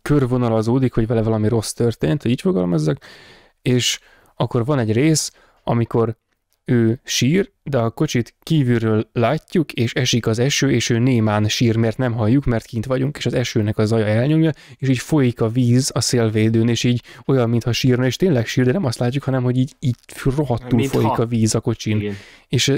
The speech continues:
Speaker 1: ez nagyon durva, tehát, hogy ez mint egy a sírásnak a fokozásaként is értelmezhető, amiből így kijön, hogy ő most kurva szarul érzi magát, és ez tök jó. És ez megint honnan jön, hogy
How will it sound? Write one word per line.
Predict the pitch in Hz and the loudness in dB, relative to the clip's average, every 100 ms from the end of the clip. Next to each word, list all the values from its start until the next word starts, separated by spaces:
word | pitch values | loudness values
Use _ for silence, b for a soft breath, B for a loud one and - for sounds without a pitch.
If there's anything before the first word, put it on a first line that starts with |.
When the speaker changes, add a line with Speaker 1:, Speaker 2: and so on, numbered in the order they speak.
| - | -2
Speaker 1:
ez | 135 | -4
nagyon | 120 180 151 123 | 0 0 2 2
durva, | 117 113 107 | 0 0 -2
tehát, | 123 113 | -2 -2
hogy | 117 | 0
ez | 135 127 - B B B | 0 -2 -8 B B B
mint | - 135 139 | -2 0 2
egy | 135 | 2
a | 127 | 2
sírásnak | 156 143 117 127 - | 0 0 -2 -4 -4
a | - | -2
fokozásaként | 135 - 110 104 - 113 113 113 | -2 0 0 0 -2 -2 0 -2
is | - | -2
értelmezhető, | 117 - 143 147 - 151 160 165 - B B B 143 | -2 0 0 0 -2 -2 2 0 0 B B B -16
amiből | - 139 139 131 131 131 139 | -6 0 2 0 -2 0 0
így | 127 - | 0 -2
kijön, | 143 127 | -2 0
hogy | 113 131 | 0 0
ő | |
most | 147 - | 0 -2
kurva | - 208 117 110 | -2 0 0 -2
szarul | - 107 | -2 0
érzi | 107 107 110 | 0 0 0
magát, | 117 175 147 | 0 -2 -2
és | 147 | -2
ez | 131 - | -2 0
tök | 160 - | -2 -2
jó. | 143 156 B B B | -10 -10 B B B
És | - 123 | -6 -4
ez | - 127 | -2 -2
megint | 143 127 120 | 0 0 0
honnan | 139 123 104 | 0 -2 0
jön, | 113 151 | 0 0
hogy | 131 131 | 0 -2